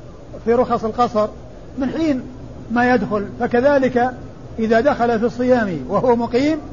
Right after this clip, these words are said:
فإن له أن يفطر في ذلك اليوم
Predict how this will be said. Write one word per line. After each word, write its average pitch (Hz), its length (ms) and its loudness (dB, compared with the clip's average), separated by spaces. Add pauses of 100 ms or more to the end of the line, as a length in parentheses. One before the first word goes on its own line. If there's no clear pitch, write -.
(460)
فإن 220 540 0 (480)
له 233 440 2 (540)
أن 220 300 0 (260)
يفطر 262 520 2 (840)
في 220 380 0 (440)
ذلك 226 380 2
اليوم 254 420 2